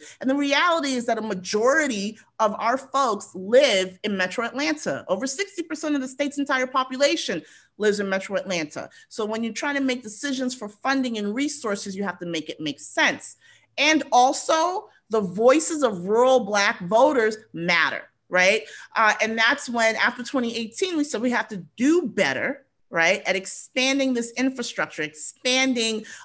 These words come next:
uh, the access to the tools, right? The data tools, the, all the, all the fun stuff that supports civic engagement efforts.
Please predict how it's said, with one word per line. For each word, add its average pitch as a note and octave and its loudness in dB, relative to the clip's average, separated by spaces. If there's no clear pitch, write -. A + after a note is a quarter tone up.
uh, G3+ 6
the G3 0
access G3 0
to - -4
the A3 -4
tools, G#3+ -2
right? G#3+ 2
The G#3+ -2
data A3+ 0
tools, A#3+ -4
the, F#3+ -4
all B3+ 6
the, C4 4
all A#3+ 2
the A#3 0
fun B3+ 2
stuff B3 2
that A#3 2
supports D#4+ 0
civic A#3+ -2
engagement G#3 -4
efforts. - -8